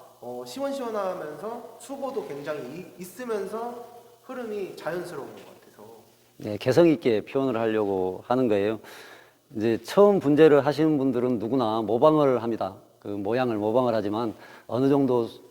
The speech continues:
Speaker 2: 시간이 지나면 자기만의 스타일을 찾기 마련인데요. 저는 그냥 편안하게,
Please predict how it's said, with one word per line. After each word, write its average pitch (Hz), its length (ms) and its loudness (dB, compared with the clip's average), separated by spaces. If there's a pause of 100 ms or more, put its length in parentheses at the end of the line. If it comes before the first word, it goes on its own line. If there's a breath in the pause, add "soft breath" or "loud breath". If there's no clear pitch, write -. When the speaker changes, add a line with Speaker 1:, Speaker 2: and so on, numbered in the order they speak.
(340)
Speaker 2:
시간이 160 380 4
지나면 117 480 -2 (280 loud breath)
자기만의 131 600 2
스타일을 117 720 2
찾기 139 300 -4
마련인데요. 110 580 0
저는 110 220 -2
그냥 107 200 0
편안하게, 123 760 2